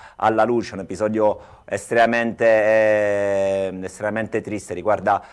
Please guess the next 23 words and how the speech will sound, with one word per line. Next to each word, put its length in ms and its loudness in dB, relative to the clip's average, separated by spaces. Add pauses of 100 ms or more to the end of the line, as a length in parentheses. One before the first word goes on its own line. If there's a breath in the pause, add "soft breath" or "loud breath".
(200 loud breath)
il 260 0
decesso 720 -2
di 100 -6
una 240 -4
bambina 340 -4
di 100 -8
undici 340 -8
anni 440 -2 (180 loud breath)
ricoverata 720 2
all'ospedale 580 0
di 80 -10
Cristina 480 -8
di 280 -4
Palermo. 400 -2
La 80 -6
bambina, 460 -4 (260 loud breath)
eh, 180 -8
soffriva 440 -4
dalla 200 2
nascita 420 -4
di 100 -10
una 640 -4
grave, 460 -2